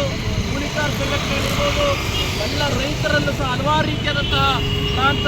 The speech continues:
ರೈತ ಸಂಘ, ರಾಜ್ಯ ರೈತ ಸಂಘ, ಇನ್ನೂ ಹಲವಾರು ಸಂಘಟನೆಗಳು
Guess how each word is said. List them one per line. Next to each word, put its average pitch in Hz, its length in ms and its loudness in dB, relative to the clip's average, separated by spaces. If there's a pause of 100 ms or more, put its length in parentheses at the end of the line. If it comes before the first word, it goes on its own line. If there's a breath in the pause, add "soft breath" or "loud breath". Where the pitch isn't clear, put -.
ರೈತ - 200 0 (100)
ಸಂಘ, - 160 0 (220)
ರಾಜ್ಯ 262 320 0
ರೈತ 269 180 -2 (140)
ಸಂಘ, - 180 -2 (680)
ಇನ್ನೂ 277 220 0
ಹಲವಾರು 247 380 2 (220)
ಸಂಘಟನೆಗಳು 262 500 -2